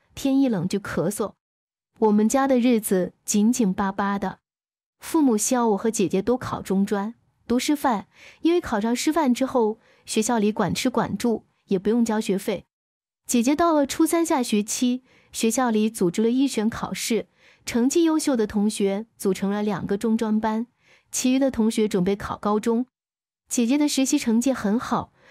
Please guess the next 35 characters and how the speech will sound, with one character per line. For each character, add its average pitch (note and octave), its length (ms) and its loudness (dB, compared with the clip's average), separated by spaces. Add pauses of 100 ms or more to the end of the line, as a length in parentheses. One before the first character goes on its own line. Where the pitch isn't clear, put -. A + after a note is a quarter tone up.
(120)
她 C#4+ 100 -2
顺 D#4 300 2
利 B3+ 160 4
地 G3 180 -2
通 C4+ 240 0
过 C4+ 140 2
了 A3 80 2
预 B3+ 160 2
选 A#3 200 0
考 - 240 -4
试， G#3 380 -2 (320)
进 B3 180 0
入 A3 160 2
了 F3 140 0
中 A#3 260 0
专 A#3+ 220 2
班。 A#3+ 260 0 (640)
中 E4 200 0
考 C#4 200 -4
的 G3+ 140 0
时 G#3 160 -4
候， G3+ 400 -4 (320)
姐 G#3+ 180 0
姐 C#4 300 0
考 G#3+ 220 -4
了 G3 100 -2
全 G#3+ 240 0
校 C4 220 0
第 D#4+ 160 2
二 D#4+ 100 2
名 A3+ 160 4
的 G#3+ 80 2
好 G#3+ 220 -6
成 G3 280 -2
绩， G3+ 280 -6